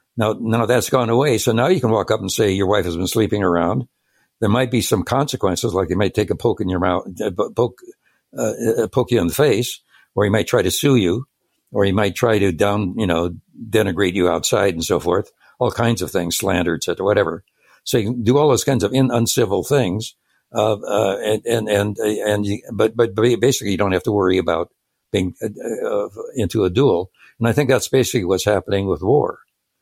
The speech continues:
Uh, people can be intemperate. Uh, they can, uh, they can, uh, they can, in-, certainly they've been intervened in other people's civil wars, which usually didn't happen. Um, but they don't get into wars directly themselves, international wars.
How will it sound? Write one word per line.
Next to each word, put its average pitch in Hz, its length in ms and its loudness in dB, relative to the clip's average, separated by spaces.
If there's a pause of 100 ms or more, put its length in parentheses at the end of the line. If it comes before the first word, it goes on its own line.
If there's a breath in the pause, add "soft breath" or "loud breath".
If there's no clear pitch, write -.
(420)
Uh, 107 120 -2
people 117 260 0
can 110 140 0
be 113 160 0
intemperate. 117 640 0 (500)
Uh, 107 220 0
they 101 180 2
can, 92 360 0
uh, 95 160 0 (280)
they 101 180 2
can, 92 280 0
uh, 87 320 0 (240)
they 98 160 -2
can, 95 200 -2
in-, 95 280 -4
certainly 98 400 0
they've 92 240 -2
been 92 240 -4
intervened 104 460 0
in 87 100 0
other 92 180 0
people's 98 340 -4
civil 123 260 0
wars, 90 460 -2 (340)
which 92 180 -2
usually 92 260 2
didn't 101 320 0
happen. 82 440 -4 (680 soft breath)
Um, 104 460 -2
but 104 220 -2
they 104 120 0
don't 107 280 0
get 92 140 0
into 87 180 -6
wars 85 260 0
directly 87 400 0
themselves, - 680 -4
international 90 520 -2
wars. 87 360 -10